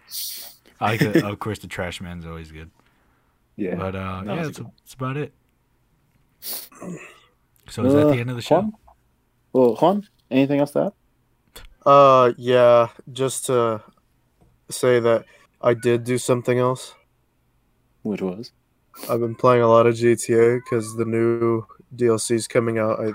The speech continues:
Speaker 3: believe, not next Tuesday, but the following Tuesday on the fifteenth.
Speaker 2: That's
Speaker 1: Mm-hmm.
Speaker 2: not doing anything new. You
Speaker 3: Yeah.
Speaker 2: always play G T A. <laughs> I'm just playing.
Speaker 3: No,
Speaker 2: <laughs> I'm
Speaker 3: I
Speaker 2: just
Speaker 3: was
Speaker 2: playing.
Speaker 3: playing Red Dead.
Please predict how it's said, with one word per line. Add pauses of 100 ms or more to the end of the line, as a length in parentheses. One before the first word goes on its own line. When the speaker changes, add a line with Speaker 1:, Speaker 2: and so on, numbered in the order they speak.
Speaker 3:
believe, (320)
not
next
Tuesday,
but
the
following
Tuesday
on
the
fifteenth. (1000)
Speaker 2:
That's
Speaker 1:
Mm-hmm.
Speaker 2:
not
doing
anything
new.
You
Speaker 3:
Yeah.
Speaker 2:
always
play
G
T
A. (220)
<laughs>
I'm
just
playing.
Speaker 3:
No,
Speaker 2:
<laughs>
I'm
Speaker 3:
I
Speaker 2:
just
Speaker 3:
was
Speaker 2:
playing.
Speaker 3:
playing
Red
Dead.